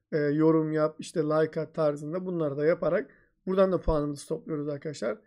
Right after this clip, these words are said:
Cüzdan da bağlıyoruz. Ana M T M S kim değil, yan M T M S cüzdanımı da bağlıyorum. İşte buradaki görevlerin hepsini yapıyorum. İlerleyen zamanlar buradan da bir airdrop bekliyoruz çünkü. Sıfır sermaye ile olanları anlattık. Şimdi arkadaşlar sizlere son olarak bir de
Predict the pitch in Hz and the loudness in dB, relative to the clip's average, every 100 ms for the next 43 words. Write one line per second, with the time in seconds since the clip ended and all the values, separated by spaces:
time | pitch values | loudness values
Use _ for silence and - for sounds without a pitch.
0 | _ 180 165 180 170 151 143 139 156 226 | _ -6 -2 0 2 2 0 -2 -6 -8
1 | - _ - 170 175 170 170 165 165 190 | -14 _ -4 0 0 0 0 -2 -2 -4
2 | 175 165 180 165 165 165 165 156 156 170 | 0 0 2 2 2 -2 -2 -6 -6 -4
3 | 160 151 151 143 143 135 143 147 139 165 | -2 0 0 -2 -4 -8 -10 -10 -12 -8
4 | 165 151 - 156 151 147 151 160 147 202 | -8 -8 -8 -2 -2 -2 -4 -6 -8 -6
5 | 196 165 170 160 233 - _ _ 180 170 | -4 -2 -2 -2 -4 -12 _ _ 0 4
6 | 160 165 151 143 135 151 196 156 156 147 | 4 4 2 0 -4 -4 -4 -2 -2 -2
7 | 143 180 165 160 143 147 143 160 147 135 | -4 0 0 0 -2 -6 -10 -10 -10 -12
8 | - - - 202 - - - 202 190 190 | -20 -18 -10 -10 -12 -8 -4 -2 0 2
9 | 170 170 165 170 170 160 151 180 220 180 | 2 2 2 2 4 2 2 -2 -2 -4
10 | 143 - - 220 214 196 208 233 233 - | -6 -10 -10 -6 -6 -6 -6 -6 -6 -4
11 | 208 196 190 190 185 170 170 180 220 294 | -2 -2 -2 -2 -2 -4 -4 -2 -2 -4